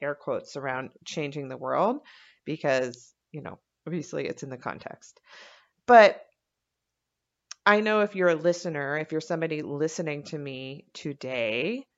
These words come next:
um, you are probably somebody that's being called up to join the movement of change. And I think a lot of people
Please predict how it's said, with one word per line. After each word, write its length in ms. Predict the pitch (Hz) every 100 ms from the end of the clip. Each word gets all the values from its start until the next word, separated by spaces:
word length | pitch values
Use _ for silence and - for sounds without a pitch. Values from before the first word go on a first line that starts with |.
| _ _ -
um, 840 | 170 165 156 156 151 147 151 156 - _ _ _ _ -
you 500 | 156 196 240 277 220
are 360 | 165 202 240 185
probably 560 | - 147 143 143 151
somebody 680 | 147 151 135 131 127 131 143 _ -
that's 300 | 156 - - _ _ -
being 240 | 170 160
called 380 | 156 165 151 151
up 240 | 139 -
to 120 | -
join 340 | 147 151 147 143
the 80 | 139
movement 440 | 135 135 143 -
of 140 | 127
change. 520 | - 139 110 - - _ _ _ _ _ _ _ _ _ _ _ _
And 360 | 185 185 190 185 -
I 120 | 180
think 300 | - 226 240
a 60 | 254
lot 380 | 190 156 156
of 200 | 190 202
people 960 | - 175 170 165 160 156 156 156 156 165